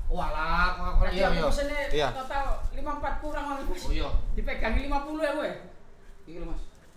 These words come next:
Speaker 2: Dipegangi lima puluh. Kebanyakan, toh,
Speaker 1: Wis,
Speaker 2: Mas.
Speaker 1: gak apa-apa iki karo es iki.
Speaker 2: Oh, oke, oke, oke.
Speaker 1: Yo, Coca-Colane gak usah lah ngono, Mas. Tak pikir karo bojoe sampean.
Speaker 2: Sama anakku, ya?
Speaker 1: Oh, ya wis, oke.
Speaker 2: Sama Coca-Cola, ya?
Speaker 1: Gak, gak usah, iki wis ono.
Speaker 2: Lho, tak beli, ndak apa-apa.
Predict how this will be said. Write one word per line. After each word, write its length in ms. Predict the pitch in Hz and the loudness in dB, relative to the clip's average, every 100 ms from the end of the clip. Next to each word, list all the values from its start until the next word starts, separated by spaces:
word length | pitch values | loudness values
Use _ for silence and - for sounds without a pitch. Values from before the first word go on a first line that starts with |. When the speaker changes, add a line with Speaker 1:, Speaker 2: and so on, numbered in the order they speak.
| - | -18
Speaker 2:
Dipegangi 380 | 185 226 220 240 | -14 -10 -8 -8
lima 140 | 254 254 | -10 -10
puluh. 160 | 226 143 | -12 -14
Kebanyakan, 460 | 143 160 143 139 - | -16 -16 -14 -12 -10
toh, 80 | - | -10
Speaker 1:
Wis, 80 | |
Speaker 2:
Mas. 80 | 160 | -6
Speaker 1:
gak 80 | 175 | -4
apa-apa 240 | 185 - 330 | -2 -2 -4
iki 80 | 320 | -4
karo 180 | 302 302 | 0 0
es 120 | 311 370 | 0 -6
iki. 160 | - 123 - - | -10 -12 -14 -14
Speaker 2:
Oh, 480 | 147 170 190 202 202 - - - | -10 -6 -6 -8 -10 -14 -20 -20
oke, 160 | 160 202 | -16 -14
oke, 140 | 190 185 | -12 -12
oke. 80 | 190 - - - - - | -12 -12 -10 -10 -10 -10
Speaker 1:
Yo, 120 | 135 160 175 | -4 -4 -4
Coca-Colane 560 | - 208 220 226 254 | -4 -2 0 0 0
gak 100 | 190 165 | -2 -4
usah 80 | 208 | -4
lah 60 | 151 | -4
ngono, 160 | 127 | -2
Mas. 100 | 117 - | -2 -4
Tak 160 | 240 | -6
pikir 240 | 262 302 320 | -4 -4 -2
karo 240 | 311 302 | 0 0
bojoe 220 | 294 170 175 | -2 -2 0
sampean. 640 | - 135 117 139 139 139 - - | 0 0 -2 -2 -4 -6 -10 -14
Speaker 2:
Sama 180 | - - | -12 -12
anakku, 320 | - - 302 | -12 -10 -8
ya? 80 | 220 - - | -6 -8 -12
Speaker 1:
Oh, 160 | 113 135 | -6 -4
ya 160 | 135 123 | -2 -4
wis, 140 | 151 | -6
oke. 240 | 147 151 123 - - - - - - - | -10 -12 -14 -16 -18 -16 -14 -14 -12 -8
Speaker 2:
Sama 100 | 262 | -8
Coca-Cola, 360 | 285 302 285 277 | -8 -10 -6 -6
ya? 160 | 226 220 - | -6 -8 -8
Speaker 1:
Gak, 160 | - 269 | 2 4
gak 140 | 247 285 | 6 4
usah, 160 | 370 311 | 4 0
iki 120 | 440 | 0
wis 120 | 427 | -2
ono. 280 | 196 165 - | -2 -6 -8
Speaker 2:
Lho, 280 | - - - | -12 -16 -16
tak 100 | - - | -16 -12
beli, 100 | - | -12
ndak 200 | 330 277 | -12 -12
apa-apa. 240 | 311 330 | -12 -10